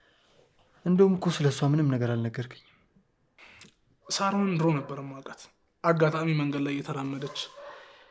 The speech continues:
Speaker 2: ሌቦች ሊዘርፏት ሲሉ ነው ያስጣልኳት። በዛ ነው የተዋወቅነው።
Speaker 1: ኧረ እባክህ፣ ይሄ እኮ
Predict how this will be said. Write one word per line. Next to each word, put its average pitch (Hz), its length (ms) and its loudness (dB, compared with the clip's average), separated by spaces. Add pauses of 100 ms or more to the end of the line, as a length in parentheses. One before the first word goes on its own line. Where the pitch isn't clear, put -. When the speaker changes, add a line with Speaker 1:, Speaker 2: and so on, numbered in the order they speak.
(220)
Speaker 2:
ሌቦች 165 300 10
ሊዘርፏት 160 500 4
ሲሉ 160 160 -2
ነው 151 120 0
ያስጣልኳት። 139 520 -8 (800)
በዛ 151 200 0
ነው 147 140 0
የተዋወቅነው። 147 500 -14 (1900)
Speaker 1:
ኧረ 139 160 4
እባክህ፣ 175 380 0 (880)
ይሄ 233 100 4
እኮ 226 140 0